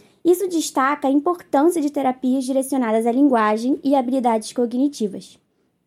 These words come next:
Em crianças jovens com teia, programas de intervenção precoce baseados em brincadeiras foram bem-sucedidos em melhorar a empatia por meio do desenvolvimento de linguagem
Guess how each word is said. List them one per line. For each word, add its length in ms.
Em 120
crianças 480
jovens 340
com 180
teia, 400
programas 440
de 60
intervenção 580
precoce 560
baseados 560
em 100
brincadeiras 840
foram 280
bem-sucedidos 840
em 120
melhorar 380
a 60
empatia 540
por 160
meio 240
do 100
desenvolvimento 720
de 140
linguagem 600